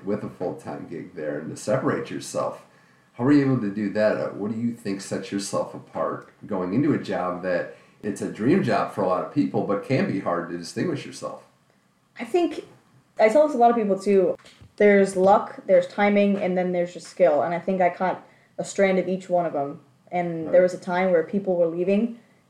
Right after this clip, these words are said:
Speaker 2: and I sort of caught the opportunity, and my contract was up, and I was getting extended and extended, and there was just sort of a crossroads where it just,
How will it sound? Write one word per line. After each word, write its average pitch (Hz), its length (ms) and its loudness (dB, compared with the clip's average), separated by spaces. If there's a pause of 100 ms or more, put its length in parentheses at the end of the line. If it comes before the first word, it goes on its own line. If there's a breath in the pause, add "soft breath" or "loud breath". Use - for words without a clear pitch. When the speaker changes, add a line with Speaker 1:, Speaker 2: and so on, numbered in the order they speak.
(140)
Speaker 2:
and 185 800 4 (100)
I 175 100 -6
sort 175 180 0
of 175 60 -2
caught 170 220 -2
the 180 80 4
opportunity, 185 720 2
and 165 300 -2 (720)
my 175 120 0
contract 185 560 0
was 165 140 -2
up, 196 300 4
and 156 160 -2
I 156 80 -6
was 147 100 -10
getting 165 300 -6
extended 190 480 -2
and 160 80 -6
extended, 185 640 0
and 156 240 -2 (340 soft breath)
there 190 120 6
was 185 100 0
just 185 140 -8
sort 185 120 8
of - 60 4
a - 40 -6
crossroads 160 600 0
where 156 160 0
it 147 80 -10
just, - 280 -8